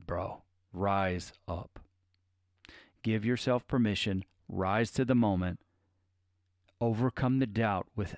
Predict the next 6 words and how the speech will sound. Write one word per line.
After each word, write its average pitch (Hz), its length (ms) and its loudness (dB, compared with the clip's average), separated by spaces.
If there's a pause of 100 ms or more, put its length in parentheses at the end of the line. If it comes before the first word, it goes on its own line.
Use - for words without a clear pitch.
(160)
action. 87 480 -2 (1900)
Whatever's 113 420 0
uncomfortable, 107 800 -4
run 101 480 -2
to 90 180 -6
it. 85 180 -12